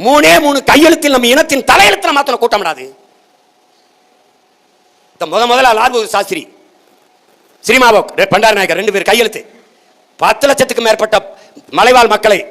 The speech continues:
நம்ம பூர்வ-, இங்கிருந்து போன இந்திய வம்சாவளியினர் பூர்வீகம் அந்த நிலத்துல வாழ்ந்த கண்டி நுவரெலியால வாழ்ந்த பல மக்களை, அங்க இருக்கிற நம்ம மக்களை, இந்திய வம்சாவளியினரை, தமிழர்களை ஒரே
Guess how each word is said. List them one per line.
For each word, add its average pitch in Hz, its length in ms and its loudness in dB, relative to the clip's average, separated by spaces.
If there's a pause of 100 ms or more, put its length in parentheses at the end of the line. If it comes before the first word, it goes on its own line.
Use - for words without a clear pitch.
(240)
நம்ம 196 180 -2
பூர்வ-, 233 320 -2
இங்கிருந்து 226 280 0
போன 190 160 -2
இந்திய 196 260 -2
வம்சாவளியினர் 175 560 -2 (260)
பூர்வீகம் 202 360 -2
அந்த 180 120 -2
நிலத்துல 196 300 0
வாழ்ந்த 175 260 2
கண்டி 190 220 -2
நுவரெலியால 180 400 0
வாழ்ந்த 170 240 0 (340)
பல 196 260 4
மக்களை, 208 320 2
அங்க 202 160 0
இருக்கிற 202 220 -2
நம்ம 185 160 -2
மக்களை, 196 300 -2
இந்திய 185 180 -2
வம்சாவளியினரை, 185 640 0 (440)
தமிழர்களை 240 520 2 (420)
ஒரே 294 360 4